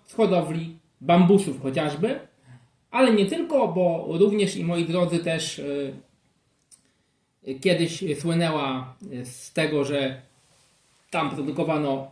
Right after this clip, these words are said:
celadon. Celadon to jest taki rodzaj, nazwijmy to, szkła, kolor taki zielonkawy, e, ono ma. W każdym bądź razie, e, kiedyś, e, celadon był bardzo popularny w czasach dynastii,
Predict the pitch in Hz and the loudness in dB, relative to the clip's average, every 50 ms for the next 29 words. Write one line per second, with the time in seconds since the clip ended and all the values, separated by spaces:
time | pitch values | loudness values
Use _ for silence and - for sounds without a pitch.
0 | _ _ - - 185 170 170 185 220 233 226 233 220 202 190 196 - 180 160 175 | _ _ -2 2 4 4 6 6 4 4 4 4 2 2 2 0 -2 0 0 2
1 | 202 196 208 202 190 165 - - - _ _ _ _ _ _ - - 165 127 131 | 2 2 2 0 0 -2 -6 -10 -18 _ _ _ _ _ _ -6 -4 -4 -2 0
2 | 185 170 - 180 180 185 180 196 180 175 170 165 170 175 170 160 151 - - 156 | -2 0 2 2 2 4 4 4 2 2 0 0 -2 -2 -2 -4 -6 -6 -6 -4
3 | 143 135 135 131 - - - - - - - 196 190 202 208 208 - - - - | -4 -4 -4 -6 -12 -16 -16 -16 -10 0 2 4 4 4 2 0 -4 -8 -4 -2
4 | 180 175 170 165 165 165 - - 170 156 - - - - _ _ _ _ _ _ | 0 2 2 0 0 -4 -4 -4 -6 -6 -6 -10 -16 -20 _ _ _ _ _ _
5 | _ _ _ - _ - 107 - 180 170 175 170 - 170 165 165 170 180 220 220 | _ _ _ -20 _ -14 -6 -2 0 2 2 0 0 -2 -2 -2 0 2 0 0
6 | 214 - - _ _ _ _ _ _ _ _ 147 156 165 170 170 180 180 180 190 | -2 -4 -10 _ _ _ _ _ _ _ _ -10 -8 -4 -4 -2 -2 -2 -2 0
7 | 196 202 214 220 226 240 254 285 285 277 - 233 214 190 202 202 190 185 180 180 | 0 2 2 2 2 0 0 -2 -4 -4 -2 -2 0 0 2 2 0 0 -2 -2
8 | 190 202 220 208 226 226 220 226 226 220 226 - - _ _ _ _ _ 165 170 | 0 2 2 4 4 4 4 2 0 -2 -4 -12 -20 _ _ _ _ _ 0 2
9 | 175 175 175 175 175 - 196 185 214 208 202 - - 175 170 165 165 165 - - | 4 4 4 4 2 2 2 2 2 0 0 -2 -2 0 0 0 0 -2 -2 -2
10 | 175 175 175 180 175 190 185 175 160 170 170 170 170 170 - - _ _ - 131 | -2 -2 0 0 -2 -2 -2 -2 -2 -2 -2 -2 -2 -6 -10 -18 _ _ -4 0
11 | 165 180 175 180 202 - 185 - 147 151 160 170 170 170 170 165 - - - 147 | 2 2 4 2 2 0 -4 -4 -2 0 2 2 2 2 2 0 -2 -4 -6 -6
12 | 127 156 151 139 131 143 139 139 139 135 - - - 135 135 135 131 131 131 - | -4 -4 -4 -4 -4 -4 -4 -4 -6 -8 -10 -8 -8 -4 -4 -2 -4 -4 -6 -12